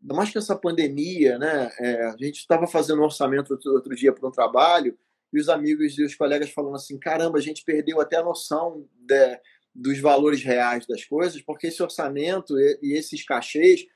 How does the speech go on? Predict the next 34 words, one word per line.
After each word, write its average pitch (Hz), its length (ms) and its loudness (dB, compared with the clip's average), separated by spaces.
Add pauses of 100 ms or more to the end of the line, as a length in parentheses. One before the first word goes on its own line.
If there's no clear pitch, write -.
(200)
foram 147 200 0
estabelecidos 170 760 -2
pra 196 100 -2
dois 175 260 4
mil 202 120 -4
e 202 40 -8
dezenove, 190 840 2
a 135 40 -4
gente 175 220 -12
tá 190 80 -4
em 185 60 -2
dois 165 220 -2
mil 190 120 -6
e 208 80 -2
vinte 208 360 -8
e 175 100 -10
um, 185 420 -2 (720)
né? 180 180 4
A 220 80 2
gente 185 200 -4
teve 214 220 6
um 208 180 4
ano 220 300 4
aí 180 180 4
de 170 140 -4
um, 151 180 -6
de 135 100 -6
um 143 160 -2
gap 127 460 4
que, 120 180 -8
que 123 200 -6
as 113 120 -4
coisas 120 300 -6
ficaram, 113 500 -4